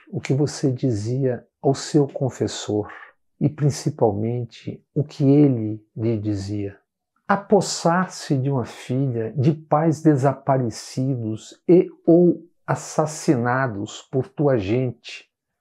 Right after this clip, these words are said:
é pecado mortal ou venial? Com quinze Pais Nossos e sete Ave Marias, a ficha fica limpa?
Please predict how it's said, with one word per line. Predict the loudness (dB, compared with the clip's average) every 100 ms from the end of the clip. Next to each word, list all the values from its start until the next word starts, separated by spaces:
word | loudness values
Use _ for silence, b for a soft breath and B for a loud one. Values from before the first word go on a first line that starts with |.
| _ -20
é |
pecado | 0 0 2 0 -2 0 -2
mortal | -2 -2 -6 -2 0 0 -4 -8 _ _ _ _ _ _
ou | 0 0
venial? | 0 -2 -4 -6 -8 -12 _ _ _ _ _ _ _ _
Com | 2 4
quinze | 2 4 6 6 4 2
Pais | 2 2 2 -2
Nossos | -2 -2 -2 -8 -12 -12 -14 -14 -6
e | -6
sete | -6 0 0 0 0
Ave | 0 0 -2
Marias, | -2 -4 -2 -4 -6 -16 -20 -20 _ _ -8
a | -8
ficha | 0 -2 0 -6
fica | -6 -4 -2
limpa? | -2 -2 -4 -8